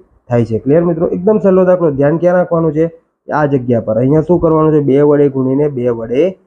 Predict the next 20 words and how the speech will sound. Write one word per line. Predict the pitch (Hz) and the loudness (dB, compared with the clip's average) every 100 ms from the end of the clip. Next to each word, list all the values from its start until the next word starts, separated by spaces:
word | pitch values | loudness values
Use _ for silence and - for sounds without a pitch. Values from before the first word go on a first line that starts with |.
| _ _ 117 | _ _ -6
ભાગવાના | 147 139 131 107 101 | -4 0 0 -2 -6
છે. | 92 98 | -10 -10
ક્લિયર? | 131 147 180 180 _ | 0 0 0 -4 _
મેઇન | 139 165 | -2 -2
વસ્તુ | 151 143 147 | -2 -4 -6
ધ્યાન | 127 131 151 | -2 -2 0
ત્યાં | 160 143 | 0 0
રાખવાની | 120 117 107 | -2 -4 -8
જરૂર | 101 104 98 | -8 -12 -14
છે. | 107 117 _ _ _ _ _ - | -18 -20 _ _ _ _ _ -2
ચલો | 127 110 | 0 2
તો | 120 | 0
મિત્રો, | 151 170 | 0 2
અહીંયા | 165 165 | 2 2
આપણો | 156 160 | 2 0
પહેલો | 143 143 | 0 2
દાખલો | 147 139 139 | 0 0 -4
પૂર્ણ | 127 139 160 | -2 -2 0
થાય | 170 | 0
છે. | 160 185 | 0 -2